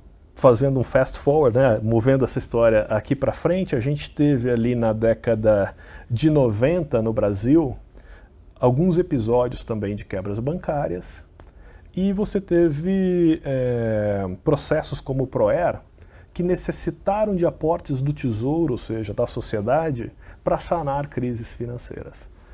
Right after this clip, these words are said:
Então surge a ideia ali de falar: olha, se a gente vai passar por eventos de crise e a gente precisa de recursos pra lidar com essas crises, por que não mobilizar o setor bancário pra que ele mesmo constitua as reservas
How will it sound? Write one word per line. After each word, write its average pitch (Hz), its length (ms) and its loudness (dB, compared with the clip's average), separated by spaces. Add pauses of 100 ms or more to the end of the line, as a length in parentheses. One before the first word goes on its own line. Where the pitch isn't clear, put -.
(320)
Então 320 160 0
surge 214 300 2
a 208 60 4
ideia 139 400 2
ali 196 240 -4
de 165 80 -6
falar: 180 340 2
olha, 139 300 6 (120)
se - 140 -2
a 262 60 6
gente 277 300 -2
vai 202 220 4
passar 190 380 -2
por 170 180 -2
eventos 113 380 -2
de 104 100 -4
crise - 460 -10 (580)
e 135 60 2
a 120 60 4
gente 156 260 -2
precisa 208 560 4
de 131 80 2
recursos 127 720 0
pra 123 180 -4
lidar 113 360 -6
com 113 120 -8
essas 101 300 -10
crises, 185 600 -2 (460)
por 277 160 6
que 294 220 4
não 196 500 6 (520)
mobilizar 208 880 6
o - 40 0
setor 165 300 2
bancário 156 600 2
pra 170 180 0
que - 180 -6
ele 240 220 0
mesmo 208 500 2
constitua 208 800 -2
as 170 200 0
reservas 147 800 0